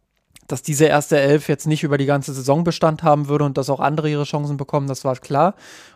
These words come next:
Und, ähm, auf der anderen Seite, ähm, war es auch erwartbar, dass gewisse Spieler ihre Minuten wieder sehr konstant sammeln werden.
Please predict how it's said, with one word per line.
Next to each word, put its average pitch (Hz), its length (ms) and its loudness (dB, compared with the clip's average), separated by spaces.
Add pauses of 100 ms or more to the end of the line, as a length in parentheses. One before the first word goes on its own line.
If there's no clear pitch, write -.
Und, 139 520 0
ähm, 131 540 -2
auf 131 160 -4
der 135 140 0
anderen 135 260 -2
Seite, 131 380 -2 (420)
ähm, 127 400 -4 (220)
war 127 140 -2
es 123 100 -6
auch 127 180 0
erwartbar, 123 400 -2
dass 123 140 -6
gewisse 123 320 -8
Spieler 127 480 -4
ihre 127 240 -6
Minuten 123 420 -6
wieder 123 180 -4
sehr 123 160 -6
konstant 123 440 -6
sammeln 127 300 -6
werden. - 200 -10